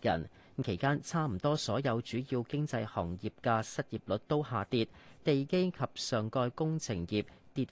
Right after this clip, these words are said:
幅相對明顯。勞工及福利局局長孫玉菡表示，勞工市場繼續改善，短期前景將取決於本地經濟活動恢復步伐、防疫相關措施進一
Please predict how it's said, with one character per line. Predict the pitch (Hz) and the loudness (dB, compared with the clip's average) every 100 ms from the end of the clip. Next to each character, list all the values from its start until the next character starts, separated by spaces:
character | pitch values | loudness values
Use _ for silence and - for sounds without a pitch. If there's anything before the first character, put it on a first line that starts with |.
| - | -2
幅 | 160 | -4
相 | - - 156 151 | -4 -4 -2 -2
對 | 120 | -2
明 | 98 80 | -2 -2
顯。 | - 101 151 - - - - | 0 2 2 -2 -20 -10 0
勞 | 110 | 0
工 | 113 202 | 2 0
及 | 202 127 | 0 -2
福 | 180 | 0
利 | 123 | 0
局 | - 110 - | -2 -6 -4
局 | 117 | -4
長 | - 107 | -2 -2
孫 | 147 - 156 | -2 -2 -2
玉 | |
菡 | - 110 80 | -2 -4 -4
表 | - 90 | -2 -2
示， | 135 127 101 - - - | 2 2 2 0 -10 -4
勞 | 113 104 | 0 0
工 | 170 | 0
市 | 180 117 | -2 0
場 | 123 107 87 | 0 0 0
繼 | - | -2
續 | 117 - | -2 -2
改 | - 95 | -2 -2
善， | 139 127 110 - - - | 2 2 2 -2 -16 -2
短 | 127 196 | 0 2
期 | 139 104 | 0 -2
前 | - 95 | -2 -2
景 | 90 98 135 | 0 0 0
將 | - 160 156 | 0 0 0
取 | - 107 117 | -2 -2 -2
決 | - - | -2 -2
於 | 143 143 - | 0 0 0
本 | 87 123 | -2 0
地 | 120 101 | 0 0
經 | 135 139 | 0 0
濟 | 127 104 98 | 0 -2 -2
活 | 101 - | -6 0
動 | 110 104 - - | 0 0 -4 -2
恢 | 165 | -2
復 | 160 - - | 0 -4 0
步 | 98 | 0
伐、 | 98 117 - - - - | 4 2 2 -4 -20 -20
防 | - 131 117 131 131 | 0 4 4 2 0
疫 | 151 | 0
相 | - - 196 190 | -2 0 2 2
關 | 196 190 190 | 2 2 0
措 | - 151 | 0 2
施 | 135 - 175 160 | 2 4 4 4
進 | - | -2
一 | 123 | -2